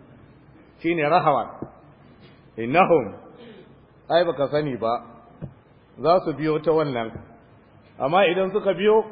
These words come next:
lalle su ɗin nan, wato jundun muguraquna duk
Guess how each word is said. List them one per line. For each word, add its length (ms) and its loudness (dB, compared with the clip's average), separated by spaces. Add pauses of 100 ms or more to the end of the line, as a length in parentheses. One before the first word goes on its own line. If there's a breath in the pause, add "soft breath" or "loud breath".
(120)
lalle 480 -2
su 180 -4
ɗin 240 0
nan, 200 2 (1080)
wato 500 -2
jundun 720 4 (220)
muguraquna 880 -2 (100)
duk 240 6